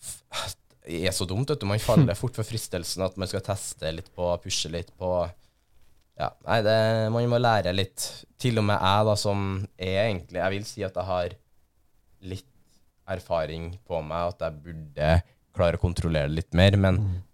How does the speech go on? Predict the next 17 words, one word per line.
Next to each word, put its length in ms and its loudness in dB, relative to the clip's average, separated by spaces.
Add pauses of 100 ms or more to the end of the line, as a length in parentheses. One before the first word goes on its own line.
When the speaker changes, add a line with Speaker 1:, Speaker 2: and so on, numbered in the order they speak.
(420)
Speaker 1:
til 240 4
og 60 8
med 140 10
meg 380 8
må 180 2 (640)
ta 120 4
meg 140 2
selv 160 -2
i 80 -4
tøylene 400 -2
der 180 0
og 600 -4
roe 220 -2
meg 280 -2
selv 240 -2
ned 280 2
da. 80 2